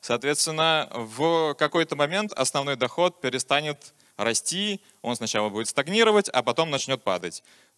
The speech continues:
А, инфляция этому очень сильно поможет. Поэтому те самые излишки хочется сохранить сквозь года и сохранить свой уровень жизни, как минимум. А, вторая важная часть. А, в могилу с собой все не заберешь. Поэтому, а, с-,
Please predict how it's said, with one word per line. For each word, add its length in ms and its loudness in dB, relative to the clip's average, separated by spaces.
А, 180 -6
инфляция 680 0
этому 380 -6
очень 220 -2
сильно 220 -6
поможет. 480 -4
Поэтому 480 0
те 200 -2
самые 320 -2
излишки 540 -4
хочется 720 2
сохранить 520 -2
сквозь 240 -4
года 400 0
и 240 -6
сохранить 420 -4
свой 140 -6
уровень 280 -4
жизни, 260 -12
как 240 -6
минимум. 340 -12
А, 640 -4
вторая 380 2
важная 300 2
часть. 440 0
А, 340 -4
в 140 -10
могилу 380 2
с 80 4
собой 280 2
все 160 0
не 100 -4
заберешь. 540 -4
Поэтому, 920 2
а, 260 0
с-, 140 -2